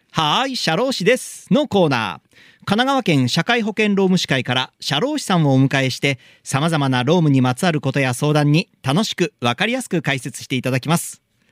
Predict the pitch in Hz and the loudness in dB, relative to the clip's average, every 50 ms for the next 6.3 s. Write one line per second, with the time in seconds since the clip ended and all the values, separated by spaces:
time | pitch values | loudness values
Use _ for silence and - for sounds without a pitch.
0 | _ _ _ _ _ _ _ - 98 101 139 226 285 302 294 - - 262 262 254 | _ _ _ _ _ _ _ -8 -2 0 2 2 2 0 -4 -2 -2 0 0 0
1 | - - 220 220 226 214 - - 170 147 143 147 147 - - _ _ _ _ - | 0 0 0 0 0 0 0 2 2 2 4 2 2 0 -4 _ _ _ _ -2
2 | 156 143 147 151 147 143 127 - 117 107 98 87 90 - - 131 - 202 208 196 | 0 0 2 2 0 0 0 -2 -2 -2 -4 -6 -6 -4 -4 -2 0 0 0 2
3 | 185 190 - 185 180 175 165 147 151 151 151 151 131 - - 127 117 104 - _ | 0 0 0 0 0 0 2 4 4 4 4 2 2 0 -2 -4 -4 -4 -6 _
4 | _ _ _ - 131 127 170 247 226 - 202 - 175 147 123 - - - 254 254 | _ _ _ -6 -2 -2 -2 -2 -2 -4 -6 -4 -4 -4 -4 -6 -6 -2 -2 -2
5 | 233 - 247 190 127 110 - _ _ _ - - - 262 - - 233 247 214 - | 0 0 -2 -2 -2 -2 -4 _ _ _ -10 -2 0 0 0 0 0 -2 0 0
6 | 180 147 139 156 170 143 | 2 2 2 2 2 0